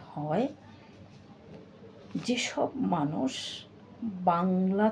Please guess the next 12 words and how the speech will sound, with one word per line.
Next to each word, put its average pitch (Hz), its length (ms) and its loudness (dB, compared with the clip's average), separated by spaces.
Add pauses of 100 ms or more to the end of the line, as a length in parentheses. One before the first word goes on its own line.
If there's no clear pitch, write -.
(120)
থেকে 240 340 2 (1040)
মাস্টার্স 208 560 0 (340)
ডিগ্রি 156 260 -4 (120)
অর্জন 220 260 -2 (160)
করেননি 156 560 2 (760)
বা 160 100 4 (200)
বাংলা 170 380 4 (100)
নিয়ে 208 200 4 (140)
গবেষণা 196 520 -2 (140)
করেননি, 147 480 -2 (800)
তারা 165 280 4 (1900)
অসম্পূর্ণ। - 760 -2